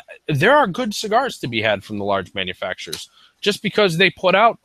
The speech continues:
fifty million, eighty million cigars a year doesn't mean that they're all crap. You know, there are some good cigars out there. If we're cutting down our new releases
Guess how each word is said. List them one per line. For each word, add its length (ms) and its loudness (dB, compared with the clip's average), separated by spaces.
fifty 360 -2
million, 360 0
eighty 240 -2
million 300 -2
cigars 380 -2
a 40 -6
year 160 0
doesn't 420 0
mean 180 0
that 160 -4
they're 160 4
all 80 4
crap. 480 0
You 80 2
know, 200 4
there 240 4
are 220 2
some 200 -2
good 180 -2
cigars 460 -2
out 200 -4
there. 240 -10
If 180 0
we're 160 2
cutting 380 2
down 260 2
our 100 2
new 200 -4
releases 720 -4